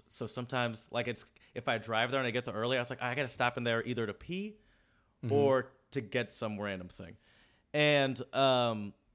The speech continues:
Speaker 1: I start, I'm starting to feel almost a little bad for, uh, Walmart. 'Cause I feel like, first of all, Amazon is the new Walmart.
Speaker 2: Okay.
Speaker 1: And Walmarts are starting to feel like they're going the way of the, like, uh, cr-, like, uh,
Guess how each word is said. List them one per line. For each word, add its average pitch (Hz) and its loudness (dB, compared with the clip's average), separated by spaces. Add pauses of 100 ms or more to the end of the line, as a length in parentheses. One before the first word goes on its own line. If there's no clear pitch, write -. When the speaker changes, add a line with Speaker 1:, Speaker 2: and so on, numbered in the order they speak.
(340)
Speaker 1:
I - -2
start, 247 0
I'm 208 -2
starting 247 -2
to 226 -8
feel 185 2
almost 151 0
a 151 -2
little 139 2
bad 120 -2
for, 113 -2
uh, 92 -2 (260)
Walmart. 95 -4 (580)
'Cause 170 2
I 175 10
feel 233 2
like, 214 6
first 208 4
of - 2
all, 170 4
Amazon 156 4
is 120 -2
the 127 -4
new 110 -2
Walmart. 92 -4 (1120)
Speaker 2:
Okay. 113 2 (240)
Speaker 1:
And 156 4
Walmarts 214 2
are 185 2
starting 170 0
to 147 -2
feel 160 0
like 147 4
they're 160 0
going 147 2
the 131 2
way 123 4
of 117 2
the, 117 2
like, 110 2
uh, 104 2
cr-, - -12
like, 127 2
uh, 113 4